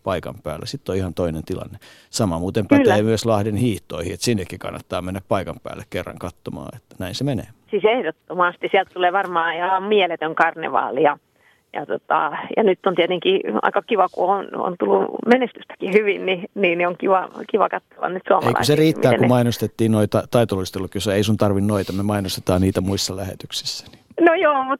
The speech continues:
Speaker 2: kyllä musta on ensi vuonna tulee semmoinen ilotulitus kyllä, kyllä tota kivoja tapahtumia, niin että,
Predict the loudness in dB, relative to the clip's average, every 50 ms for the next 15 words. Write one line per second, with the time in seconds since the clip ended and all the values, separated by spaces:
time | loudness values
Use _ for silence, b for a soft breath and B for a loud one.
0 | -6 -6 0 0 0 0 0 -4 0 0 2 2 4 2 0 0 -2 -2 0 0
1 | 0 0 -2 -8 -8 -4 0 0 0 2 2 2 4 4 2 2 0 -2 -2 0
2 | 0 -2 0 0 0 2 2 2 2 2 0 -2 -2 -2 -2 -2 -2 -6 -4 0
3 | 2 4 4 4 2 -2 -10 -14 B B B B B 0 2 4 4 4 2 0
4 | -2 -2 -2 0 0 2 2 2 2 2 0 -2 0 0 -4 -4 -4 -10 -8 -4
5 | 0 2 2 2 2 0 -4 -4 -2 -4